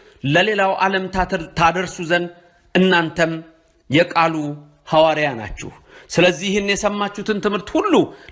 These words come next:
ለሌላው ሰው የሚደርስበት መንገድ፣ የቴክኖሎጂውን መንገድ ሁሉ ተጠቅማችሁ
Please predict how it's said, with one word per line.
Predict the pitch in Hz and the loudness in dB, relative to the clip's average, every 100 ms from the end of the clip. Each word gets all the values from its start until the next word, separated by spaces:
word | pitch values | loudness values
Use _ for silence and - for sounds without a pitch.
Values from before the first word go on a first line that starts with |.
| - | -2
ለሌላው | 135 175 190 185 | 2 4 4 2
ሰው | 202 190 180 170 _ - | 0 0 -2 -8 _ -2
የሚደርስበት | 143 202 208 190 190 175 190 | 0 2 2 0 -4 -4 -2
መንገድ፣ | 185 185 180 180 - - _ - | -2 -2 0 -2 -4 -20 _ -4
የቴክኖሎጂውን | 127 214 226 220 214 196 208 | 2 2 0 -2 -2 -2 -2
መንገድ | 247 285 277 | -2 0 -2
ሁሉ | 254 220 | -2 -4
ተጠቅማችሁ | 220 214 214 202 185 - | -4 -4 -2 -2 -2 -4